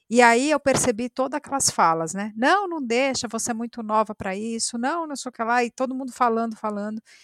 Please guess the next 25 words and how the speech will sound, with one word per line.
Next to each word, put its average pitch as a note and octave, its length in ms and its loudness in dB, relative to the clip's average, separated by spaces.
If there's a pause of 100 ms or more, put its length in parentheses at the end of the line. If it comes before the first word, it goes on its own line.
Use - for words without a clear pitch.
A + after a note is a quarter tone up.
(180)
E A#3 120 4
eu C4+ 120 10
com - 100 -20
uma C4+ 120 -2
vontade B3 460 -2
louca A#3+ 840 0
de G3+ 400 -4
mudar. G3+ 520 -2 (720)
Eu F#3+ 100 -4
já G#3+ 120 -2
tava A3 220 0
quase A#3+ 220 0
pintando B3 320 -4
o - 40 -16
cabelo A3+ 240 -2
de A3 120 -6
rosa F#3+ 440 0
choque, F3+ 600 -4
raspando F#3+ 400 -6
a F#3+ 40 -8
cabeça, F3+ 840 -2
sei C#4+ 240 4
lá, C4+ 120 6
alguma A#3+ 440 2
coisa. D#3+ 580 -4